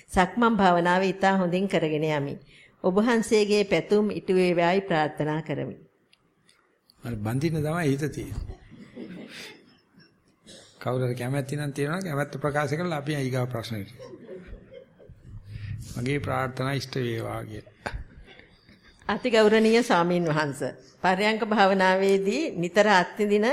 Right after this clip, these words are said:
Speaker 1: ආලෝක ඇති වී නැති වී යාම දින තුනක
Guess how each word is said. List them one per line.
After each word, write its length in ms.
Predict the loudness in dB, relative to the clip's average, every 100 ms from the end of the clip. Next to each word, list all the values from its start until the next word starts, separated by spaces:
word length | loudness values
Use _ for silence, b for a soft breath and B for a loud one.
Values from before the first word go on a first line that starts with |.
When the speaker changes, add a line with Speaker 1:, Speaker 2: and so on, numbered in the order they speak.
| -2 B B -2
Speaker 1:
ආලෝක 540 | 6 6 8 4 2
ඇති 300 | 2 0 2
වී 160 | 0 2
නැති 280 | 2 2 0
වී 160 | 2 2
යාම 260 | 2 0 -6 -10 -14
දින 240 | -4 0 0 2
තුනක 340 | 2 2 0